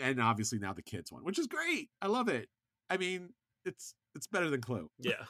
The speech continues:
Speaker 1: <laughs> Just, I love Clue, but this makes a lot more sense for kids. So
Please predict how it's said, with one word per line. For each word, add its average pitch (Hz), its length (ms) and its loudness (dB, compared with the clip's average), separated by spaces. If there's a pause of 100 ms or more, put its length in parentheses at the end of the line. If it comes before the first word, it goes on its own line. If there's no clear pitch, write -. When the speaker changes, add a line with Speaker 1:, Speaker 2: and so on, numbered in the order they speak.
(140)
Speaker 1:
<laughs> - 300 -4
Just, - 280 -4 (1080)
I 185 100 6
love 254 240 8
Clue, 240 400 6
but 160 280 2 (120)
this 180 200 0
makes 196 180 0
a 175 60 0
lot 165 200 4
more 147 140 2
sense 131 240 -4
for 127 140 -2
kids. 107 360 -2
So 104 380 -2